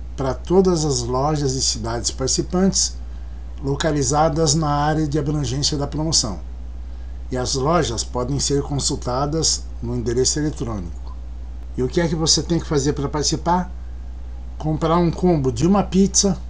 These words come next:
de qualquer tamanho e uma embalagem de Coca-Cola sem açúcar, de qualquer tamanho também. E você vai levar de brinde um dos trinta mil pratos de pizza personalizado.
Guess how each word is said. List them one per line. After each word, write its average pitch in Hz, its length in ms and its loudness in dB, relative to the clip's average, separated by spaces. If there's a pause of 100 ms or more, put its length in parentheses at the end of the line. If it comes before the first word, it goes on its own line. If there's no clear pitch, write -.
(140)
de 110 120 -6
qualquer 143 340 0
tamanho 180 560 2 (720)
e 131 80 0
uma 170 160 4
embalagem 156 580 6
de 143 100 2
Coca-Cola 147 580 0
sem 180 240 2
açúcar, 101 440 -2 (200)
de 98 160 -6
qualquer 131 400 -2
tamanho 151 400 2
também. 123 340 -2 (600)
E 101 60 -6
você 117 300 0
vai 135 180 0
levar 151 260 2
de 156 120 2
brinde 190 640 4 (580)
um 196 160 6
dos 165 260 4 (220)
trinta 202 340 6
mil 175 160 6
pratos 151 600 2
de 120 100 -2
pizza 170 480 -2 (180)
personalizado. 139 1120 0